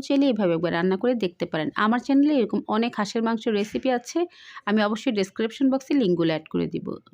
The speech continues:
যদি আপনারা এভাবে একবার রান্না করে খান, অবশ্যই হাঁসের মাংসের প্রেমে পড়ে যাবেন। যারা বলেন গন্ধের জন্য হাঁসের মাংস খেতে পারে না, তারাও বারবার খেতে চাইবেন। কালারটা দেখেই বোঝা যায় কতটা মজার হয়েছে। যে কেউ চাইলে এভাবে একবার রান্না করে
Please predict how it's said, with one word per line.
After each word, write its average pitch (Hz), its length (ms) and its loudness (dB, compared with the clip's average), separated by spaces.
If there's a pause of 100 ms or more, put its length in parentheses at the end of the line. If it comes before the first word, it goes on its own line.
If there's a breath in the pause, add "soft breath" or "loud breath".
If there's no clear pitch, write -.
(120)
যদি 226 260 2 (600 soft breath)
আপনারা 190 420 -2
এভাবে 226 380 0
একবার 185 340 -2
রান্না 202 220 0
করে 254 200 -4
খান, 294 200 -2 (100)
অবশ্যই 220 380 -2
হাঁসের 196 280 -2
মাংসের 190 340 -2
প্রেমে 214 280 0
পড়ে 254 180 2
যাবেন। 285 200 2
যারা 190 220 2
বলেন 180 320 2
গন্ধের 196 360 0
জন্য 262 200 0
হাঁসের 247 280 0
মাংস 247 180 0 (100)
খেতে 254 160 -4
পারে 254 260 0
না, 320 60 0 (100)
তারাও 214 300 2 (460 loud breath)
বারবার 190 440 2
খেতে 190 280 -2
চাইবেন। 156 300 -2 (460 soft breath)
কালারটা 233 360 -2
দেখেই 196 360 0
বোঝা 220 300 -2
যায় 294 180 0 (100)
কতটা 220 280 -2
মজার 202 440 2
হয়েছে। 160 360 -4 (400)
যে 254 120 2 (120)
কেউ 320 200 2
চাইলে 320 260 2
এভাবে 233 200 0
একবার 175 200 0
রান্না 165 200 0
করে 160 180 -4